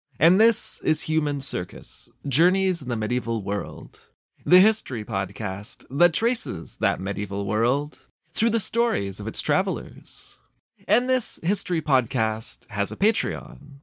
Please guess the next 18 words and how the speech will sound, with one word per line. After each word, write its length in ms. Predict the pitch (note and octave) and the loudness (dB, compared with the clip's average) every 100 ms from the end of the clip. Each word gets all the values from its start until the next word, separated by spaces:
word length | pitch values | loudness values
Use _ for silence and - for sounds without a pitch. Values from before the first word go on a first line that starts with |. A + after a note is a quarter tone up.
| _ _ _ - | _ _ _ 0
A 240 | B2+ A#2 | 2 4
Patreon 800 | G#2 C3+ - A#2 G#2+ G2+ G2 G2 | 2 2 2 2 2 2 0 -6
where 200 | - D3+ | -2 0
you 140 | A3 A#3+ | 2 0
can 200 | A#3 F#3+ | 0 2
listen 580 | E3+ - E3+ D#3+ D3+ - | 2 2 0 -4 -8 -4
ad-free, 800 | A2+ C#3 - B2 A2+ G#2+ G#2+ A2+ A#2+ _ - | -2 -2 -2 -4 -2 -2 -6 -10 -16 _ -4
early, 480 | C#4 A3+ G2+ F#2+ A2 _ _ _ - | 2 2 2 -4 -12 _ _ _ 0
and 160 | F3+ | 2
with 140 | A3+ A#3 | 2 2
extras 480 | F3 - - A#2+ A#2 | 0 0 -2 -4 -4
on 160 | G#2+ | -4
the 160 | G#2 A2+ | 0 0
end, 480 | B2 E2+ F2+ - - _ _ | 0 -4 -12 -16 -20 _ _
on 160 | C#3+ D#3+ | 2 2
a 60 | |
pay-what-you-want-slash-can 2500 | - D3+ D#3 D#3 E3+ C#3 D#3 - E3 A2+ G#2+ G#2 - - _ - C#3 G#2+ - - F3+ C#3+ D#2+ G#2 G#2+ | 2 2 2 2 0 0 0 0 0 0 -2 -4 -8 -12 _ 0 2 2 0 0 0 0 -2 -8 -6
basis. 800 | G#2+ C3+ - - - - - | 0 0 0 -2 -4 -4 -8